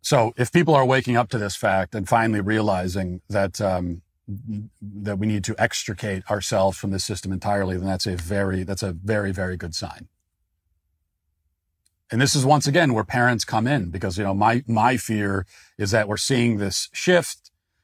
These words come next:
uh, away from colleges, but then you're gonna have the parents who say, "Well, no, this is, this is a very bad thing. I mean, I need my kid to go to college. My kid needs to go to college." You start, you start trying to push your kid into college. Don't do that.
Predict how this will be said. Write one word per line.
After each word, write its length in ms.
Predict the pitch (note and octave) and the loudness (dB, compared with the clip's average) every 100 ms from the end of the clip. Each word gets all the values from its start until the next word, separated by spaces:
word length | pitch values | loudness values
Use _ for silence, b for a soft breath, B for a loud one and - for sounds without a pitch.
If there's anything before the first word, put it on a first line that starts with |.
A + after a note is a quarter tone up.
| _ _ - | _ _ 0
uh, 360 | A2+ G#2+ G2+ G#2 | 4 6 4 2
away 380 | G#2+ G#2 A#2+ B2+ | 0 4 4 4
from 220 | A#2+ G#2+ | 0 0
colleges, 760 | C#3+ C#3+ C3 A#2+ B2 A#2 G#2 | 4 6 6 2 0 0 -2
but 180 | A2 G#2+ | -4 0
then 140 | G#2 A#2+ | 2 2
you're 120 | A2+ | 2
gonna 140 | A2+ | 2
have 220 | A2 G#2+ | 4 2
the 80 | F#2+ | 2
parents 800 | F#2+ G3 A3+ B2 A#2 - - - _ _ _ _ _ _ _ _ _ _ _ _ - | -2 2 4 4 0 -2 -6 -10 _ _ _ _ _ _ _ _ _ _ _ _ -4
who 100 | A#2 | 2
say, 100 | B2 | 6
"Well, 180 | B2 | 6
no, 200 | B2+ C3+ | 6 4
this 180 | A2 A2 | 2 0
is, 80 | G2 | 0
this 180 | A#2 A2 | 0 0
is 120 | G2 | 0
a 20 | |
very 180 | G2+ G#2 | 2 4
bad 220 | G2+ G2 | 4 4
thing. 240 | - D3+ G2 | 4 4 2
I 40 | |
mean, 100 | F2+ | -2
I 80 | F2+ | -4
need 200 | G2+ A2 | -2 -2
my 180 | G2+ F#2+ | -2 -2
kid 180 | A2 G2 | -4 -4
to 60 | |
go 100 | F#2+ | -4
to 80 | G2 | -2
college. 420 | D3 E3+ B2 D#2+ | 0 2 0 -2
My 120 | F#2+ | -6
kid 180 | F#2+ A2 | -4 -4
needs 180 | G2+ G2 | -4 -4
to 60 | G2+ | -4
go 100 | G2 | -4
to 80 | |
college." 320 | F#2 D3 A2 G2 | 0 4 4 2
You 80 | |
start, 280 | F#2+ A2 G2+ | -2 -2 -2
you 60 | G2+ | -2
start 260 | - G#2+ G2+ A2 | 0 -2 -2 -10
trying 240 | - A2+ G#2+ | -2 -2 0
to 100 | G#2+ | -4
push 380 | - B2+ A#2+ | -2 -2 -2
your 100 | A#2 | -4
kid 240 | G#2 A#2 G#2 | -4 -2 0
into 200 | G2 F#2 | -2 -4
college. 440 | - C3 F#2+ E2 | 0 2 2 -4
Don't 260 | - A#2 G2 | -4 -4 -2
do 180 | A#2 A2 | -2 -2
that. 300 | E2 D#2 | -4 -8